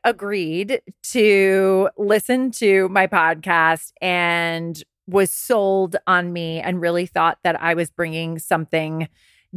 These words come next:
different to the table for relationship coaching, which truly is the greatest compliment I could ever receive. And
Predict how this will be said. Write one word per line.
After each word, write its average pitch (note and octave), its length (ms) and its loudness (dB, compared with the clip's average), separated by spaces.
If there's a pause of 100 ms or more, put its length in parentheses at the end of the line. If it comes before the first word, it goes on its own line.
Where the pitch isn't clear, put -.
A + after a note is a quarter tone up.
different G#3 400 0
to G3 100 -4
the F3+ 140 -2
table D#3+ 480 -2
for D#3+ 160 -4
relationship D#3 520 -6
coaching, D#3 380 -6
which E3+ 220 -4
truly F#3 560 2
is E3 540 2
the F#3 100 0
greatest E3 360 0
compliment D#3 480 -6
I F3 120 -2
could E3+ 260 -4
ever E3 180 0
receive. F#3+ 600 -2
And D#3+ 480 -4